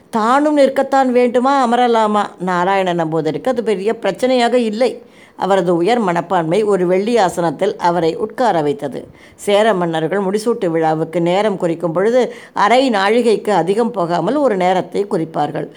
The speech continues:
அந்த நேரத்துக்குள் முடிசூட்டு விழா நடந்தாக வேண்டும். குறிப்பிட்ட நேரம் தவறினால் அது ஒரு அபசகுணம் என்று கருதப்படும். மண்டபத்தின் மேற்புறத்தில் வழக்கம் போல ஒரு நீர்த்தாழி தொங்கவிடப்பட்டிருந்தது.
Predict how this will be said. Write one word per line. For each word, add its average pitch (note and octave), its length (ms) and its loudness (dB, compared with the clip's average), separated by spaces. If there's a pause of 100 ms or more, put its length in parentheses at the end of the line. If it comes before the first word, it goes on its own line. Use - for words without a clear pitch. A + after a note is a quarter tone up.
(200)
அந்த C4+ 360 2
நேரத்துக்குள் A#3 640 0
முடிசூட்டு A3+ 480 0
விழா F#3 300 2
நடந்தாக F#3 540 0
வேண்டும். E3 420 -2
குறிப்பிட்ட F3 480 -2
நேரம் G3+ 340 2
தவறினால் A#3+ 540 0 (220)
அது B3+ 240 2
ஒரு B3+ 180 4
அபசகுணம் A#3+ 640 0
என்று E3 340 -2
கருதப்படும். D#3 600 -4 (280)
மண்டபத்தின் G#3+ 580 0
மேற்புறத்தில் G3 580 -2
வழக்கம் F3 400 -2
போல G3+ 280 0
ஒரு E3 220 0
நீர்த்தாழி F#3+ 680 0
தொங்கவிடப்பட்டிருந்தது. E3+ 1120 -2